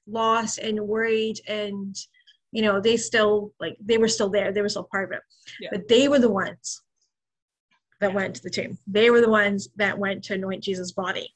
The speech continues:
Speaker 2: Yeah.
Speaker 1: And, you know, I loved a bit on page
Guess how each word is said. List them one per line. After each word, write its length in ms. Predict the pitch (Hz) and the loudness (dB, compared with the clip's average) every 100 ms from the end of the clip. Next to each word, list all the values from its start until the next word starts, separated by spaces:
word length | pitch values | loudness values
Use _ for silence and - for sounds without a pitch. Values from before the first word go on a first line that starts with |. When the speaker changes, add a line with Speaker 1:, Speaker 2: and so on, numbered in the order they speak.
| _ _ - | _ _ -14
Speaker 2:
Yeah. 160 | 180 - - _ - | -12 -12 -18 _ 0
Speaker 1:
And, 520 | 202 190 190 185 190 - - - - - - - - _ _ _ _ _ _ _ - | 2 2 2 -2 -4 -6 -8 -8 -8 -6 -10 -14 -20 _ _ _ _ _ _ _ -4
you 100 | 220 | -2
know, 280 | 190 185 - | -2 -6 -4
I 140 | 220 214 | 2 4
loved 600 | 220 220 226 247 254 254 | 4 4 6 6 4 2
a 40 | |
bit 260 | 240 214 208 | 2 2 2
on 480 | 214 202 202 202 190 - | -2 0 0 -2 -6 -8
page 260 | - 208 | -4 -4